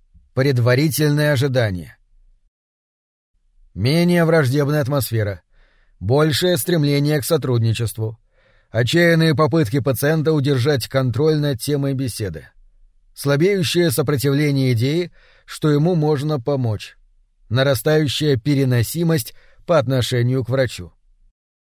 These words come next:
Б. Внешность и манера поведения пациента. Вид совершенно неожиданный. Широко раскрытые глаза, бледность, почти нескрываемый страх,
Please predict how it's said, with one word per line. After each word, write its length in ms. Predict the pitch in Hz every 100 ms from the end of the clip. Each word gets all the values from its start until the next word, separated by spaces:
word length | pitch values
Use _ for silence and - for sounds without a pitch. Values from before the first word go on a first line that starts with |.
| _ _ _ _ _
Б. 300 | 98 127 117 - _ _ _ _ _ _ _ _ _
Внешность 760 | - 113 143 165 - 185 170 165
и 60 |
манера 440 | 156 143 151 165 170
поведения 680 | 165 151 131 139 143 147
пациента. 600 | 135 131 143 120 90 - _ _ _ _ _ _ _ _ _ _ _ _ _ _ _
Вид 360 | 85 113 160 - -
совершенно 760 | - 180 160 - 151 156 160
неожиданный. 880 | 156 156 156 113 123 117 120 117 95 _ _ _ _ _
Широко 420 | - 143 143 180
раскрытые 540 | 165 123 143 131 131 120
глаза, 720 | 117 113 104 110 147 160 151 -
бледность, 800 | 98 123 131 131 151 139 - - _ _ _ -
почти 440 | 117 - - 165
нескрываемый 840 | 170 165 - 147 143 156 156 156
страх, 500 | 143 - 120 123 117